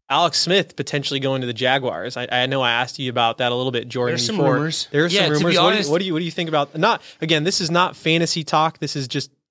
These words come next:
Speaker 1: strictly, you
Speaker 2: Him
Speaker 1: know,
Speaker 2: and Urban
Speaker 1: N F L.
Speaker 2: getting the band back together?
Speaker 1: Yeah. What do you think, Jordan?
Speaker 3: Sorry, I just got a, I just got a text, uh, calling out Trent for being, um,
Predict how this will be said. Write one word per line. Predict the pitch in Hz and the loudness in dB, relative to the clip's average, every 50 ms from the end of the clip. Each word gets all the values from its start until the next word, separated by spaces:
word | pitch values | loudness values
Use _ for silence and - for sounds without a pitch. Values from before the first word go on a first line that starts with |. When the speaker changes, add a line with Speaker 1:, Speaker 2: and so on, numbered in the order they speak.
| _ _ | _ _
Speaker 1:
strictly, | - - - 147 139 143 147 143 135 127 135 139 _ _ _ | -12 -8 -6 -6 -6 -4 -4 -4 -4 -4 -6 -8 _ _ _
you | 156 165 | -2 0
Speaker 2:
Him | 180 170 | 0 0
Speaker 1:
know, | 165 147 | 2 2
Speaker 2:
and | 156 165 | 2 2
Urban | 170 170 196 190 | 4 2 2 2
Speaker 1:
N | |
F | |
L. | - - | 2 2
Speaker 2:
getting | 185 147 | 0 0
the | 160 143 | -2 -2
band | 151 147 151 160 165 | 0 0 0 0 0
back | 165 170 170 - | 0 -2 -2 -2
together? | 175 170 175 180 180 202 220 208 - - - | -2 -2 0 0 0 0 -2 -4 -6 -6 -2
Speaker 1:
Yeah. | 131 139 190 208 147 - _ _ _ _ _ _ _ _ _ _ _ _ _ _ _ _ _ _ _ | 2 4 4 4 2 -2 _ _ _ _ _ _ _ _ _ _ _ _ _ _ _ _ _ _ _
What | 147 | -4
do | 147 | -4
you | 147 | -2
think, | - 165 160 143 | -4 -4 -6 -4
Jordan? | 123 120 120 123 143 143 - - - - - _ _ _ _ _ _ - _ _ _ | -4 -6 -6 -6 -10 -14 -18 -20 -20 -20 -20 _ _ _ _ _ _ -20 _ _ _
Speaker 3:
Sorry, | - - 117 110 104 98 | -6 -2 0 0 0 0
I | 101 120 | -2 -4
just | 143 156 143 | -4 -4 -2
got | - 165 139 | 0 0 0
a, | 127 - | 0 0
I | 123 | 0
just | 135 156 165 - | 0 0 2 2
got | 226 202 | 2 2
a | 165 139 | 2 0
text, | - - 175 180 180 180 - - | 0 0 0 0 0 0 -2 0
uh, | 151 131 120 117 107 | 2 2 2 2 0
calling | - - - 143 147 147 147 147 | -2 -2 0 2 2 2 4 2
out | 139 131 127 | 2 0 0
Trent | - - 147 147 147 147 - | -2 0 0 0 0 -2 -4
for | - 127 113 | -8 -8 -6
being, | 107 127 127 131 135 127 123 - | -6 -4 -2 -2 -2 -2 -2 -4
um, | - 123 117 117 113 110 107 104 101 98 98 101 | -4 -4 -2 -2 -2 -2 -4 -6 -8 -10 -12 -16